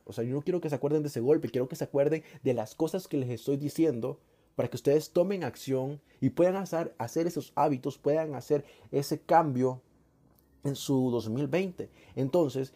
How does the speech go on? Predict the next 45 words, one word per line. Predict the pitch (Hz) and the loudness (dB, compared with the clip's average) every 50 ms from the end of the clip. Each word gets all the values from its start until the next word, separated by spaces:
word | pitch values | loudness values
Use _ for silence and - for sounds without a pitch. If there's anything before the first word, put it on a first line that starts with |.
| _ _ - | _ _ -8
no | 131 131 143 160 180 | -4 -2 0 -2 -2
se | - - 185 | -2 -6 -8
concentren | - - 165 139 131 131 - 160 175 175 151 - 147 160 - | -6 -4 -6 -6 -4 -2 0 0 0 0 0 -2 -4 -4 -2
en | - 131 113 | -2 -2 -2
lo | 113 113 - - - | -2 -4 -6 -8 -6
que | - 156 160 | -4 -2 -2
dirá, | 156 165 139 139 147 151 - - | 0 -2 -2 -2 -2 -4 -4 -4
en | 127 117 | -2 -2
el | 117 117 113 | -2 -4 -4
qué | - 151 156 | -2 0 2
dirán. | 151 143 151 160 156 131 110 - - - | 2 2 2 0 -2 -4 -8 -10 -16 -12
Si | - - 139 | -6 -2 2
yo | 135 196 220 | 2 2 2
me | 233 226 | 2 0
siento | 226 - 190 170 160 147 | 0 -2 -2 0 2 2
bien | 147 147 127 117 | 2 2 2 2
ahorita | 113 117 120 107 - - 98 101 | 2 2 0 0 -2 -2 -2 0
grabando, | 107 101 101 107 113 110 104 101 104 104 101 - _ | 0 2 2 2 2 0 -2 -4 -8 -10 -10 -12 _
si | - - 131 | -8 -6 0
yo | 123 175 208 | 2 2 4
me | 226 233 226 | 4 2 2
siento | 226 180 170 147 127 - 123 110 | 0 0 -4 -2 -2 -2 -2 0
bien | 110 120 123 113 104 98 90 87 _ _ _ _ _ _ _ - | 0 2 2 2 0 0 -6 -12 _ _ _ _ _ _ _ -4
compartiendo | 131 120 113 - 110 - - - 143 156 151 143 131 123 | -2 -2 0 -2 -4 -4 -2 0 0 2 2 2 2 4
eso | 123 117 - - - | 4 2 2 -2 -10
porque | - - 117 113 110 - - - - _ _ | -6 -2 -2 -2 -2 -4 -10 -20 -20 _ _
cre-, | - 135 139 143 135 | -8 -6 -4 -4 -4
siento | 127 - 170 190 185 156 - | -2 0 0 2 2 0 -4
que | - 117 | -4 -4
puedo | 104 - 151 160 175 | -2 0 0 0 0
impactar | 180 - - - - - 120 110 107 123 - _ - _ _ | 0 -4 -8 -10 -6 -2 -2 -2 -2 -4 -10 _ -20 _ _
y | - 123 | 2 4
llegar | 120 117 123 147 170 | 4 4 4 4 2
a | 180 | 2
las | 185 170 - | 0 -2 -2
personas | - - 110 - 135 123 110 104 - | -4 -6 -6 -4 -4 -4 -4 -6 -6
con | - - 107 107 113 - | -8 -8 -8 -8 -6 -2
este | - 156 180 180 - - - 160 151 - | -2 -2 -2 -2 -2 0 2 2 2 2
cambio | - 160 151 160 135 120 | 2 0 0 2 2 2
de | 123 127 | 2 2
mentalidad | 131 123 - 117 110 110 107 98 - | 0 -2 -4 -4 -2 -2 -2 -4 -4
que | - - 101 | -6 -4 0
yo | 120 160 160 | 0 0 2
quiero | - 170 151 120 | 0 0 -2 -2
hacer | 117 - 117 110 98 92 | -2 -4 -4 -4 -4 -4